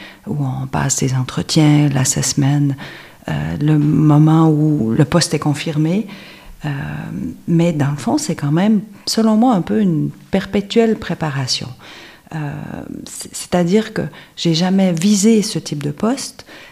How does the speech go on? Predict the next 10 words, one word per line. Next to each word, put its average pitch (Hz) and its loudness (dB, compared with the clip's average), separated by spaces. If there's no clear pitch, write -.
mais 170 0
j'ai 165 -2
toujours, 190 -4
euh, 156 -10
souhaité, 220 2
euh, 156 -2
apporter 185 0
ma 165 2
contribution 160 -2
professionnelle 156 0